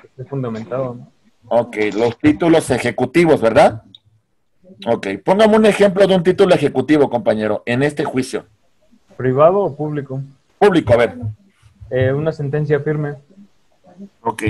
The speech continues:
Speaker 2: ¿qué es lo que va a solicitar usted nada más en esa sentencia firme?
Speaker 1: Que se haga valer la sentencia, que se ejecute, que se lleve a cabo.
Speaker 2: Que se ejecute la resolución que ha dictado el juez, nada más, ¿verdad?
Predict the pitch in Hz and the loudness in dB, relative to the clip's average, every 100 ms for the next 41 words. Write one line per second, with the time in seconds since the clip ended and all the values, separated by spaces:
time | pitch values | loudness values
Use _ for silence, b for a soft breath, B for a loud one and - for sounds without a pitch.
0 | 110 147 165 180 147 151 156 143 120 135 | -2 0 0 0 0 0 0 -2 -4 -4
1 | 139 131 143 143 143 139 131 117 123 117 | -4 -2 -2 0 -2 -4 -4 -6 -6 -8
2 | 110 110 117 113 165 139 110 _ _ _ | -8 -8 -6 -2 0 -2 -8 _ _ _
3 | _ - 240 202 190 196 - - 147 143 | _ -20 -20 -16 -16 -16 -18 -8 -8 2
4 | 160 165 175 170 170 165 160 143 143 151 | 4 6 4 4 4 6 6 4 2 2
5 | 170 165 156 143 135 160 156 175 202 202 | 2 0 -4 -6 -10 -10 -10 -14 -16 -18
6 | 190 _ - 131 139 135 131 135 131 131 | -20 _ -8 -6 -4 -4 -2 -2 -2 -2
7 | 131 139 135 139 170 175 147 135 135 - | -4 -4 -2 -2 -2 -2 -2 -4 -6 -18
8 | _ - _ 135 135 139 151 143 143 143 | _ -20 _ -12 -6 -2 0 0 0 0
9 | 135 117 _ _ _ _ 120 117 123 127 | -2 -10 _ _ _ _ -6 -4 -4 -4
10 | 117 156 170 180 151 127 117 120 120 113 | -2 0 0 2 2 2 2 -2 -4 -2
11 | 156 156 151 143 139 139 127 120 226 139 | -2 2 2 2 0 -2 -2 -2 -2 0
12 | 139 123 233 220 107 147 202 | 0 2 0 -2 -2 -2 -4